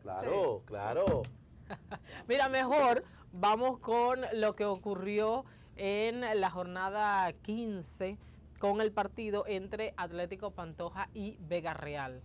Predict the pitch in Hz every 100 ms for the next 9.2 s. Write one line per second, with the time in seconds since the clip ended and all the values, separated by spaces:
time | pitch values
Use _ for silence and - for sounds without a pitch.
0 | - - 175 143 117 147 175 175 165 160
1 | 156 175 170 165 156 170 170 180 190 180
2 | 151 135 - - - 143 156 165 160 165
3 | 220 285 294 - 180 208 233 220 190 151
4 | 120 - - - - - - - - 143
5 | 202 196 175 156 196 190 185 - 151 165
6 | 160 156 147 143 135 139 135 170 170 185
7 | 170 156 139 170 170 160 165 156 151 139
8 | 135 190 170 160 139 139 151 147 151 151
9 | 143 123